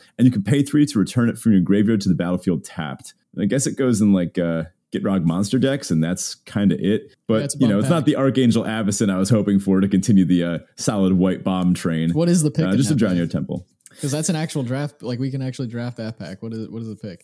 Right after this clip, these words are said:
Speaker 1: That's true. Um, there was this,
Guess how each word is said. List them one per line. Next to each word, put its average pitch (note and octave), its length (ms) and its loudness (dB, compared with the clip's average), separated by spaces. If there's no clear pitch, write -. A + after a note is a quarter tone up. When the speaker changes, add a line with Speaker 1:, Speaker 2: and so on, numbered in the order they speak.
Speaker 1:
That's C#3 340 0
true. C3 520 2
Um, A2+ 480 4
there C3+ 100 4
was C3+ 100 4
this, - 440 -2